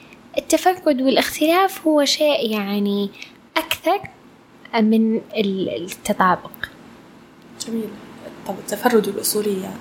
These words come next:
Speaker 2: الحين في مجتمع، قد نتفق أو نختلف أنه عالم من النسخ، قد إيش سهل أن الشخص يظهر نفسه الحقيقية أو ذاته الحقيقية؟
Speaker 1: مم، صعب جدًا.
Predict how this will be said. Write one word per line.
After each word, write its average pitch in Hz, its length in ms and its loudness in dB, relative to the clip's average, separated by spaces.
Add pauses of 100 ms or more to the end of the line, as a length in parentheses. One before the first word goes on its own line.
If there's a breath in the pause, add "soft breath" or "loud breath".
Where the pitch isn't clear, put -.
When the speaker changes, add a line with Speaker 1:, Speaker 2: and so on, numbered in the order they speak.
Speaker 2:
الحين 202 280 -6 (100)
في 208 60 -4
مجتمع، 214 480 -2 (1300 loud breath)
قد 262 180 2
نتفق 208 380 -4
أو 208 120 2
نختلف 208 420 -8
أنه 196 240 -4
عالم 208 520 -2
من 190 140 -6
النسخ، - 480 -8 (880 loud breath)
قد 220 260 4
إيش 262 160 6
سهل 247 420 2
أن 202 180 -6
الشخص - 580 -4 (240)
يظهر 214 380 2 (200)
نفسه 202 260 0
الحقيقية 185 540 -6
أو 185 140 -4
ذاته 185 260 -4
الحقيقية؟ 202 760 -2
Speaker 1:
مم، 233 120 4
صعب 240 340 2
جدًا. 196 560 0